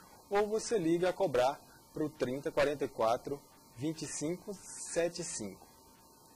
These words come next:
Então, Regina, é,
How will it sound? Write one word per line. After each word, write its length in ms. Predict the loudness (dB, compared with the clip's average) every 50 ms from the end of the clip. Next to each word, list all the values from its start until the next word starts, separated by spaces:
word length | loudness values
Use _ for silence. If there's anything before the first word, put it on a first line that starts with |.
| -20 -20 -20 -20 -20 -20 -20 -20 -20 -20 -20 -20 -20 -16 -8 -6
Então, 460 | -4 -4 -4 -6 -4 0 2 2 2
Regina, 560 | 2 2 0 2 2 2 0 0 -2 -4 -6 -10 -14 -20 -20 -20 -20 -20 -20 -20 -14 -4
é, 540 | 0 2 4 6 6 6 6 6 4 2 0